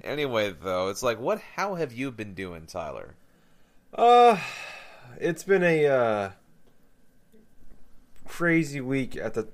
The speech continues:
Speaker 2: at the Tyler household. Um, gonna bring it down for a little bit here. Uh, unfortunately, uh, this past Monday, my grandpa, uh, passed away.
Speaker 1: Oh.
Speaker 2: Um, yeah, so it's been a,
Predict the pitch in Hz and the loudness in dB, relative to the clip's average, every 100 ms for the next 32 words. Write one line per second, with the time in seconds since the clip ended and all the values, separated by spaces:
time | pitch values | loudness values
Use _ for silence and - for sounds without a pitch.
0 | - - 123 107 101 113 104 104 101 98 | -16 -6 -2 -2 -2 0 0 0 -2 -4
1 | 104 101 - - 110 107 104 101 - - | -4 -6 -8 -8 -4 -2 -4 -8 -14 -20
2 | - - - - - - 123 110 110 107 | -20 -20 -18 -18 -14 -6 -4 -2 -2 0
3 | 107 104 104 104 98 92 98 104 104 98 | 0 0 -2 -4 -2 0 -2 0 -2 -4
4 | - 110 107 104 104 - _ _ _ _ | -2 2 4 2 0 -8 _ _ _ _
5 | _ - _ - - - 139 123 127 143 | _ -20 _ -20 -20 -8 -4 0 6 6
6 | - 131 117 107 - - - - - - | 6 0 0 -2 -10 -20 -20 -20 -20 -10
7 | - 107 107 107 - 110 104 113 110 107 | 0 2 2 0 2 0 0 0 4 4
8 | 104 104 101 98 - 113 104 110 104 101 | 2 0 -2 -4 -2 0 2 2 0 0
9 | - - 104 98 92 110 107 - 104 107 | -10 0 0 0 -2 -2 -2 0 2 4
10 | 104 - - - - - - - - 90 | 4 0 -14 -20 -20 -20 -20 -20 -14 -6
11 | 101 98 98 95 95 92 - - 113 107 | -2 0 0 -4 -6 -12 -18 -6 2 2
12 | 98 - - 160 156 - 165 151 | 2 -6 6 8 8 6 0 4